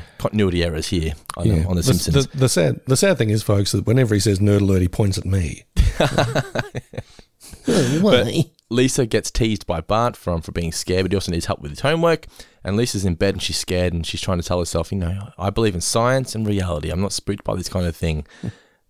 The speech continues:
Speaker 1: And then Snowball Two rocks up with a skull. And I'm like, "Motherfucker, if my cat rocked up with a skull,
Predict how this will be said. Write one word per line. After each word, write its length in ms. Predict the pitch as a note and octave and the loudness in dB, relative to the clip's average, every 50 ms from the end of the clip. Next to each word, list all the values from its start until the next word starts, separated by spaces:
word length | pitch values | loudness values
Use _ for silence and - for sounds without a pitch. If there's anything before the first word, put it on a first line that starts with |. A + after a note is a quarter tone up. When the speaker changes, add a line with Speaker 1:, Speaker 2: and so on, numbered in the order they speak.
| _ _ - | _ _ -6
Speaker 1:
And 280 | F#2 F2+ F2+ F2+ F2+ | -2 -2 0 0 0
then 140 | F2+ F2+ F2 | 0 0 0
Snowball 380 | E2 - - A2 G2+ F#2+ F#2+ F2+ | -2 -2 0 0 0 0 0 0
Two 180 | - - G#2 | 0 0 0
rocks 180 | F#2 F#2 F2 - | 0 0 0 -2
up 100 | - - | -4 -4
with 100 | - D#2+ | -4 -4
a 40 | E2 | -4
skull. 300 | - - - G2+ D#2+ D#2+ | -4 -2 -2 -2 0 0
And 80 | F2+ | 0
I'm 60 | G#2 B2 | 0 0
like, 100 | C3+ D#3 | -2 -2
"Motherfucker, 400 | G3+ C4 C#4 - - F#3 E3 - | -2 -2 -2 0 -2 -2 -2 -2
if 100 | C#3+ C3+ | -2 -2
my 140 | F#3 - | -2 -2
cat 200 | B3+ - - G3 - | -2 -2 -4 -4 -2
rocked 160 | D3+ C#3+ - | -2 -4 -4
up 80 | B2+ - | -4 -4
with 80 | A#2+ | -2
a 40 | A2 | -2
skull, 360 | - - A#2+ A2+ A2 - _ | 0 2 2 2 2 0 _